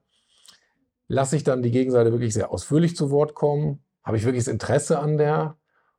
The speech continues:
Oder hänge ich nur schnell hinten dran? Ach, übrigens nach langem Vorwurf, der sagt da übrigens den einen Satz dazu, damit ich sozusagen meiner rechtlichen Pflicht Genüge getan habe, aber eigentlich interessiere ich mich nicht so sehr dafür, was der wirklich meint. Also da kann's manchmal an was fehlen.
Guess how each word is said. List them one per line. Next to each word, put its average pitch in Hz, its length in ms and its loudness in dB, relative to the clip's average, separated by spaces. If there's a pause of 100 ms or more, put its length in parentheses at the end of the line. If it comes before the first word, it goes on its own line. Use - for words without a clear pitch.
(140)
Oder 127 420 4
hänge 139 220 0
ich 120 80 -4
nur 131 140 0
schnell 123 260 0
hinten 123 200 0
dran? 127 360 0
Ach, 117 80 -6
übrigens 120 480 -2
nach 113 180 -6
langem 117 320 0
Vorwurf, 117 640 2
der 113 200 2
sagt 117 180 2
da 117 120 2
übrigens 113 300 0
den 120 160 2
einen 107 220 -2
Satz 104 180 -2
dazu, 113 300 -2
damit 110 240 2
ich 110 100 -2
sozusagen 113 380 -4
meiner 107 260 -2
rechtlichen 117 380 -2
Pflicht 135 280 -2
Genüge 113 320 2
getan 117 360 -2
habe, 127 280 0
aber 110 180 0
eigentlich 117 200 -2
interessiere 120 320 0
ich 117 60 0
mich 113 140 0
nicht 117 80 0
so 113 100 0
sehr 113 180 2
dafür, 113 300 -2
was 107 140 -4
der 104 160 -2
wirklich 117 440 0 (340)
meint. 107 440 0 (340)
Also 104 420 0 (160)
da 117 140 2
kann's 131 280 0
manchmal 123 280 -2
an 117 80 0
was 110 160 0
fehlen. 98 400 -2